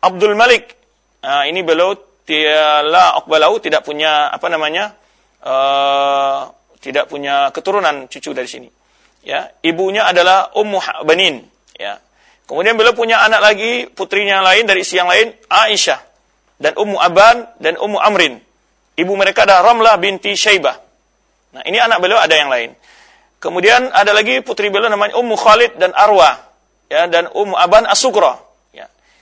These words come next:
Ibu mereka adalah Naila binti Al-Farafisah, ya, bin Ah-, bin Ahwas bin Amrin bin Salama dari Bani Jundub, ya.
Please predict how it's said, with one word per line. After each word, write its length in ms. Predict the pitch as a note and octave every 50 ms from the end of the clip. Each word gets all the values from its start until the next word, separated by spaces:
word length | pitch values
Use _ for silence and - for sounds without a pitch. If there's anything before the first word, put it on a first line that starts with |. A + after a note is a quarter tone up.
| _ _ _ _ _ _ _ -
Ibu 160 | D#3+ F3 G3+ G#3+ G#3+
mereka 320 | A3+ A#3 A3+ C#4 B3+ G#3
adalah 240 | G#3 A3 A3+ G3+ F#3+
Naila 560 | G#3 A#3+ B3+ B3+ B3+ A#3+ A#3+ B3+ C4+ C4 -
binti 640 | D#3 D3 F3+ G3+ G#3 G#3 G3 - A3 A3+ A#3 A#3+ - - _ _
Al-Farafisah, 840 | E3+ E3+ E3+ - F3 E3+ F#3 F#3+ F#3 E3+ - F3+ F#3 - - - - - _ _ _ _ _ _ _ _
ya, 320 | - C3 D3+ F3 - - _ _ _
bin 240 | - C#3+ D#3+ E3 D#3+ - -
Ah-, 320 | G3 - - - - - _ D#3 D#3
bin 160 | D#3+ D#3+ D#3+ -
Ahwas 640 | F#3+ G3 - - - - G3+ A#3+ A#3+ - - - _ _ _ _ _ _ _ _ _
bin 160 | _ C#3+ D#3+ -
Amrin 440 | - G#3+ A3 G#3+ G#3+ A3 A3 G#3+ -
bin 240 | - D#3 E3+ E3 D#3+
Salama 560 | - E3 - - D#3+ E3 F3 F#3 - A3 - - -
dari 480 | D3 D3 D3+ D#3 E3 F3 F#3 F#3 F3+ -
Bani 600 | - C3 C#3+ D3+ D#3 D#3+ D#3+ E3 E3 E3+ E3+ E3
Jundub, 420 | C#3 C3 F3 E3 D#3 D3+ E3+ E3+ - -
ya. 240 | B2+ C#3+ F3 G#3